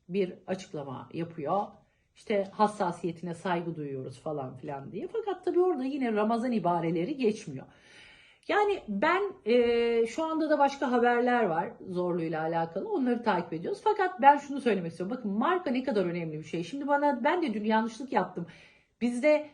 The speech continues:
e, Zorlu dediğin zaman aklımıza Vestel geliyor. Halbuki bir sürü markası var. Ama marka olmak böyle bir şey. Bir kağıt markası da var mesela. Elli tane kağıt markası var. Biz isterken hala o ilk hayatımıza giren, ismini vermeyeyim buradan, oraya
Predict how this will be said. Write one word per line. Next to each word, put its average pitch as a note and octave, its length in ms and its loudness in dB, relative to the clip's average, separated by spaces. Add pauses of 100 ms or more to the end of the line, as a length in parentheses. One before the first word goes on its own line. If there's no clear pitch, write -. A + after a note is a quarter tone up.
(300)
e, F#3+ 120 -2
Zorlu C4 440 6
dediğin D#4+ 280 4
zaman D4 220 2
aklımıza C#4 460 2
Vestel A#3+ 460 0
geliyor. D3 360 -4
Halbuki C#4+ 520 2
bir B3 100 2
sürü B3 240 0
markası E3 540 -2
var. C#3 160 -6 (120)
Ama D#4 360 2 (300)
marka D4 380 6
olmak A#3+ 440 2
böyle A3 200 2
bir E3 60 -8
şey. D#3+ 160 -8
Bir C4+ 200 -8
kağıt C#4 320 2
markası A#3+ 440 0
da G#3+ 80 2
var E3 140 2
mesela. D#3+ 400 -6
Elli B3+ 420 0
tane B3 400 -2
kağıt C4 380 0
markası F#3 440 -2
var. F4 180 -2 (220)
Biz A#3+ 140 0
isterken C#4+ 540 0
hala C#4 480 2
o C4+ 320 -4
ilk C4+ 220 -6
hayatımıza A3+ 580 0
giren, A#3 400 2 (460)
ismini A3+ 340 0
vermeyeyim F#3+ 460 2
buradan, D#3+ 220 -8
oraya F3+ 220 -6